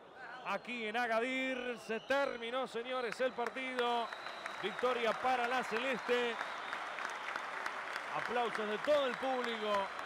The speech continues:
para el espectáculo en sí. Marruecos creo que fue más.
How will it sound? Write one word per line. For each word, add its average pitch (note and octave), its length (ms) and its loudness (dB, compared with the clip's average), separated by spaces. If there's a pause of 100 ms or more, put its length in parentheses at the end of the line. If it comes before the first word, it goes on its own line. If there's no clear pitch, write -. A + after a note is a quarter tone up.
(680)
para C#4+ 200 6
el B3 80 0
espectáculo A3 720 0
en G#3 100 -4
sí. C4+ 340 0 (640)
Marruecos G#3 540 2
creo G#3+ 220 0
que G3 100 0
fue G#3 160 0
más. C4 500 0